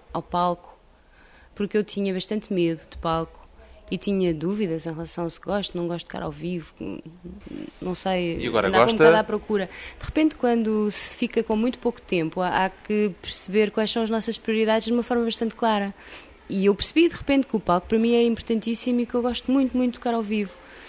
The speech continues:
Speaker 1: E
Speaker 2: O
Speaker 1: então
Speaker 2: seu filho
Speaker 1: passei
Speaker 2: vai
Speaker 1: a
Speaker 2: vê-la no
Speaker 1: aproveitar
Speaker 2: sábado?
Speaker 1: Ele vai, vai.
Speaker 2: Como é que ele reage?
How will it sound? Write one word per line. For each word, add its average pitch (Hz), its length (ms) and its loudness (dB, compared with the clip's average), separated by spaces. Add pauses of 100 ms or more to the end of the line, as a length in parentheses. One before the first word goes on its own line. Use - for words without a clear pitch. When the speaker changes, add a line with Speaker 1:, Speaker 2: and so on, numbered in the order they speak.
(320)
Speaker 1:
E 208 140 2
Speaker 2:
O - 20 8
Speaker 1:
então 220 180 4
Speaker 2:
seu 247 120 4
filho 165 80 2
Speaker 1:
passei 170 80 10
Speaker 2:
vai 139 80 8
Speaker 1:
a 254 40 10
Speaker 2:
vê-la 135 200 10
no 151 100 4
Speaker 1:
aproveitar 220 180 8
Speaker 2:
sábado? 214 520 4
Speaker 1:
Ele 196 140 2
vai, 190 280 4
vai. 160 380 -6
Speaker 2:
Como 175 120 2
é 185 60 4
que 185 60 0
ele 180 100 2
reage? 113 460 2